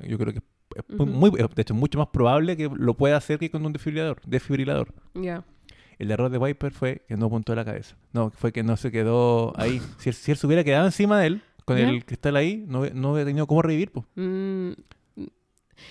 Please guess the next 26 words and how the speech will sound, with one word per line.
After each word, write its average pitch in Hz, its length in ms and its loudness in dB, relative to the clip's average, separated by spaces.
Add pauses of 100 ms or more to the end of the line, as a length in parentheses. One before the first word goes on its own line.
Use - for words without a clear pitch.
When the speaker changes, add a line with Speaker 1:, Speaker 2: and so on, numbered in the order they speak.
(540)
Speaker 2:
claro. 185 300 -2
Speaker 1:
Ahora, 113 200 2
¿quién 117 160 2
iba 117 100 4
a 104 40 -2
saber 120 240 0
que 127 120 -4
Speaker 2:
Pero 117 120 4
igual 233 200 6
Speaker 1:
podía 254 100 6
hacer 269 120 6
Speaker 2:
es, 226 60 -2
Speaker 1:
eso? 214 100 -2
Speaker 2:
es - 60 -6
tan 233 160 0
potente 254 560 -2
esto 277 280 -6
que 226 220 -2
supuestamente 214 800 -4
Speaker 1:
No, 131 120 4
Speaker 2:
te 113 60 2
Speaker 1:
Viper 247 180 4
Speaker 2:
mata, - 120 -2
Speaker 1:
salió 120 160 0
Speaker 2:
¿no? 117 40 4
Speaker 1:
volando. 110 520 0